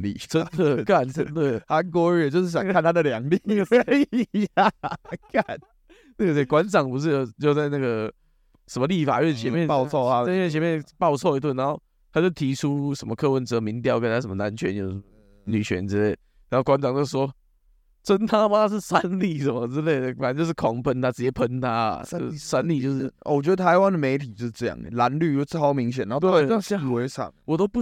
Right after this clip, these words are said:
Speaker 2: 我都不知道要看，看哪一边的那个新闻。
Speaker 1: 没有，你没有，我跟你讲，你看哪一边，你都知道这是一个谎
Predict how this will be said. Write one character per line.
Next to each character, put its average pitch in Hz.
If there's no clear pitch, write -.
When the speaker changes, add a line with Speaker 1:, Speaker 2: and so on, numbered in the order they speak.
Speaker 2:
我 147
都 170
不 202
知 175
道 180
要 180
看， 170
看 123
哪 98
一 110
边 107
的 92
那 98
个 -
新 107
闻。 85
Speaker 1:
没 147
有， 185
你 151
没 175
有， 190
我 139
跟 202
你 -
讲， 156
你 151
看 247
哪 175
一 190
边， 190
你 165
都 170
知 175
道 175
这 170
是 170
一 151
个 135
谎 143